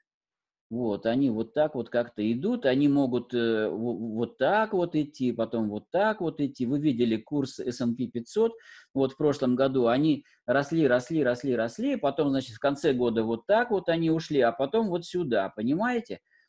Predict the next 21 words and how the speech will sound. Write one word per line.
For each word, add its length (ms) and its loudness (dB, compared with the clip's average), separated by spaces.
То 80 2
есть 140 2
здесь 280 0
ещё 520 4
больше 400 4
неопределённость. 1000 2
И 200 4
то 300 4
же 160 2
самое 640 2
можно 440 2
сказать 680 -4
про 300 0
акции 580 0
рублёвые. 1000 4
Здесь 340 -2
то 220 2
же 140 0
самое, 560 0
есть 300 -2
неопределённость. 1400 2